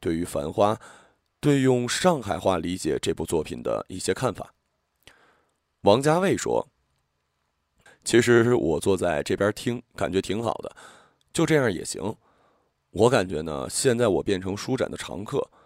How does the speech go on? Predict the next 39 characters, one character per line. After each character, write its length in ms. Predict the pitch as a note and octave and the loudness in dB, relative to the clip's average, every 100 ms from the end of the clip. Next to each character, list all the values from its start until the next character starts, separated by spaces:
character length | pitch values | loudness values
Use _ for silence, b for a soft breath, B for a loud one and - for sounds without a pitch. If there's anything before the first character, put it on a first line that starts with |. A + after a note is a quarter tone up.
| b b b | b b b
去 200 | - G#3 | -2 0
年 180 | D#3+ A2+ | 4 4
我 120 | F#2 | 4
就 100 | E2+ | 0
在 140 | E2 C#2 | -4 -2
这 100 | C2 | -4
儿， 140 | - B B | -4 B B
因 160 | G#2 A2 | -2 2
为 160 | A2 | 2
另 180 | F#2 B2+ | 2 2
外 160 | D3 B2+ | 2 0
一 80 | E2 | -2
个 60 | |
朋 200 | - - | -8 -10
友， 180 | - - _ _ _ - | -12 -12 _ _ _ -4
今 160 | A#2 | -2
天 140 | A2+ B2+ | 0 2
又 140 | C3+ | 2
有 140 | D#2 | 0
一 120 | G1+ - | -4 -8
个， 200 | - - B B | -8 -10 B B
每 260 | - F#2 F2+ | -6 -2 -2
次 160 | - A2 | 0 4
都 140 | A2 | 4
是 240 | A2+ G2 | 4 -2
主 160 | F2+ D#2 | -2 -6
持 120 | - | 0
人 140 | G#2 A2 | -2 -2
提 220 | E2 G2+ | -6 -4
示， 280 | C3+ G2 - _ | 2 0 0 _
我 180 | D#2 D#2+ | -4 -2
才 140 | F#2 | -2
能 420 | F2+ F2+ F#2 F#2+ F#2 | -4 -4 -4 -8 -12
做 160 | - E2+ | -8 -6
主 160 | F2 | -4
角 140 | F2+ - | -4 -2
说 220 | - A2 | 4 4
几 100 | - | 4
句。 160 | - | -10